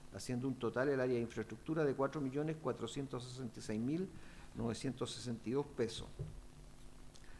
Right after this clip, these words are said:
Área Seguridad Pública, Agrupación cuarenta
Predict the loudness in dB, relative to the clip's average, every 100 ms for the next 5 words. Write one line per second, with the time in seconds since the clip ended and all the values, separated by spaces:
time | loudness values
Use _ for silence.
0 | -12 -14 0 4 6 6 4 2 4 4
1 | 4 4 4 4 4 2 0 -4 -14 -14
2 | -12 -12 -12 -14 -14 -14 -14 -8 0 2
3 | 2 2 0 -2 2 2 2